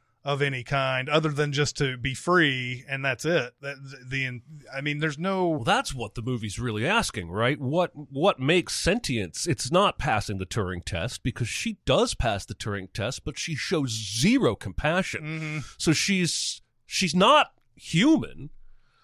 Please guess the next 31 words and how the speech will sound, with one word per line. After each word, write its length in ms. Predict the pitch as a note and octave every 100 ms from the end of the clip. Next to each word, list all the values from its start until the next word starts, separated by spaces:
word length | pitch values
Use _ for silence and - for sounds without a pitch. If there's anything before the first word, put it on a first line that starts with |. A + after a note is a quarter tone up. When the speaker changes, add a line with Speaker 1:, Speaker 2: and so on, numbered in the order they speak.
| _ _ -
Speaker 2:
I 160 | F3+
think 180 | B3+ G#3
that's 220 | F#3 D#3
why 160 | D3 C#3
the 60 | B2
movie's 320 | B2 G2 -
fascinating, 640 | D#3+ C3 A2+ F#2+ E2 E2
is 260 | - G#2 -
that 340 | A#2 G#2 G2+ _ _ _ _
she's, 420 | - - D3+ B2 - _
she's 320 | - - F3 -
both. 420 | - D#3 F#3+ - -
She 220 | - D#3+
both 380 | A2 D#3+ D#3 -
fulfills 580 | D3 - - D#3+ F#3+ D#3+
the 60 |
requirements 680 | F#3 - E3+ D#3+ D#3 D#3+ D3+ -
and 340 | C#3 E3+ D#3+
does 240 | D3 D#3 B2+
not 240 | E3 F3+
quite 280 | - C#3 A#2
fulfill 360 | D3+ - C#3+ C3+
the 80 |
requirements. 840 | B2+ B2 E3 G#3+ C#3 G#2+ G2+ A2+ - _ _ _ -
And 120 | B2+
now 140 | G#3
she's 180 | - D#4
fucking 320 | - B3+ F3
out 240 | E3 E4+ -
there, 180 | C#3+
man. 360 | A#2+ A#2+ A#2 F#3